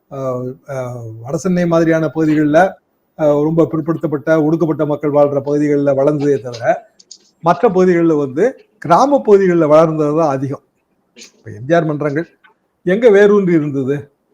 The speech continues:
கிராம பகுதிகளில் தான். அப்ப அதிமுக தோன்றும் போது அந்த கிராம பகுதியில அட்வான்டேஜ் கிடைச்சது. ஆனா திராவிட இயக்க தலைவர்களே கிராமங்கள்ல தங்கிட்டு இருந்தாங்க. நான் அன்னைக்கு கூட எதுலயோ சொன்னேங்க,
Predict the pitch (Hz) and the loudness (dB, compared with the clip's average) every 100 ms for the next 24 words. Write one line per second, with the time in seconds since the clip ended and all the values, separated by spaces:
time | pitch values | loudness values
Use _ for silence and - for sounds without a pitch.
0 | _ _ _ _ _ _ - 254 349 339 | _ _ _ _ _ _ -8 -2 -2 -2
1 | 247 160 127 104 101 _ _ _ _ _ | -4 -6 -6 -12 -18 _ _ _ _ _
2 | _ _ _ _ _ _ 190 190 233 285 | _ _ _ _ _ _ 0 2 6 4
3 | 269 247 214 220 226 226 240 311 269 185 | 4 2 4 2 0 -2 2 4 2 2
4 | 180 165 196 220 180 170 170 175 143 190 | 0 2 0 0 -2 0 2 2 2 2
5 | 175 147 127 139 - 131 - _ _ _ | 2 -2 -4 -8 -8 -12 -16 _ _ _
6 | _ _ _ _ _ _ _ _ - 117 | _ _ _ _ _ _ _ _ -16 -16
7 | 101 127 165 - _ _ _ _ _ - | -12 -8 -8 -10 _ _ _ _ _ -10
8 | 160 208 240 226 208 160 - 180 233 202 | -2 0 0 -2 -2 -6 -4 -4 0 0
9 | 214 233 139 202 247 220 214 - 202 269 | 0 -2 0 0 0 -4 -4 -4 -4 -4
10 | 196 151 117 101 - _ _ _ _ _ | -2 -4 -4 -14 -16 _ _ _ _ _
11 | _ _ _ _ _ _ _ _ _ _ | _ _ _ _ _ _ _ _ _ _
12 | _ _ _ _ - 95 - 110 135 151 | _ _ _ _ -20 -16 -14 -10 -8 -4
13 | 180 190 190 190 180 165 131 | 0 0 2 0 0 -4 -6